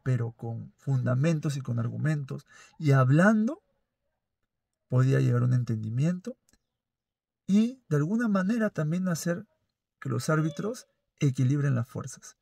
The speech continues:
Y no solamente se basen en la parte emocional.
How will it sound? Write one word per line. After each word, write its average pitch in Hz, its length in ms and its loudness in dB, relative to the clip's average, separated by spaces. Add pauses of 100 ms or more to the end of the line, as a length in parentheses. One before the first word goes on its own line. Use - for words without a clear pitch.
(260)
Y 170 120 6
no 233 160 6
solamente 214 760 0 (600)
se - 220 -2
basen 139 420 -2 (880)
en 127 100 4
la 113 120 2
parte 120 320 -4
emocional. 113 460 -10